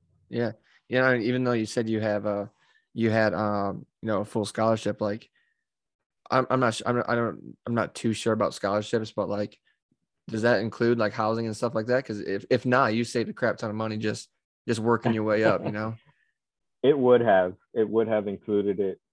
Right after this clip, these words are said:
Speaker 2: Um, I just applied too late. So, I mean, of course, I wasn't gonna have, my parents worked very hard,
Speaker 1: Mm-hmm.
Speaker 2: but they weren't, I don't think they would have had enough money to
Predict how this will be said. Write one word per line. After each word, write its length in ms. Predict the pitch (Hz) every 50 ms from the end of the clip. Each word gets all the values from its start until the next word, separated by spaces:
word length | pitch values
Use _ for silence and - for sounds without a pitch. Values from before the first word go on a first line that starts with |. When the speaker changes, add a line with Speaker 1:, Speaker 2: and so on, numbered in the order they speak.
| _ _ -
Speaker 2:
Um, 400 | 92 90 90 90 87 87 90 87
I 120 | 90 92
just 180 | 90 95 90 - _ _ -
applied 380 | 90 85 - - 95 87 85 82 -
too 120 | 92 87
late. 320 | 90 90 87 87 80 - _ -
So, 320 | 87 85 87 85 80 - _ _ _ _ _ -
I 60 | 127
mean, 160 | 131 139 135
of 100 | 131 123
course, 280 | - - 135 123 113 104 - _ _ _ _ _ _ _ _ _ _ _ _ _ _ _ _ _ _ _ -
I 80 | 113 113
wasn't 340 | 113 113 117 107 110 107 104
gonna 160 | 107 98 90
have, 440 | 92 110 104 101 98 92 87 87 95 _ _ _ _ _ _ _ _ _ _ _ _ _ _ _ _ _ _ _ _ _ _ _ _ _ _ _ _ _ _ _ _ _ _ _ _ -
my 60 | 104
parents 340 | - 135 127 123 120 113 -
worked 220 | 120 110 101 -
very 200 | 110 107 104 101
hard, 360 | 98 98 104 107 113 110 107 - _ _ _ _ -
Speaker 1:
Mm-hmm. 260 | 120 101 117 113 127 143 _ _ _ _ _ _ _ _ _ _ _ _ _ _ _ _ _ _ _ _ _ _ _ _ -
Speaker 2:
but 180 | 98 110 104 -
they 140 | 127 117 113
weren't, 260 | 113 110 104 - - _ _ _ _ _ _ _ _ _ _ _ _ _ -
I 80 | 113 120
don't 180 | 135 127 110 -
think 180 | 127 113 104 -
they 80 | 110
would 240 | 104 101 104 104 107
have 120 | 104 95 -
had 180 | 104 101 98
enough 240 | 101 98 98 92 - -
money 300 | 104 98 98 95 90 90 -
to 300 | - 98 90 90 87 82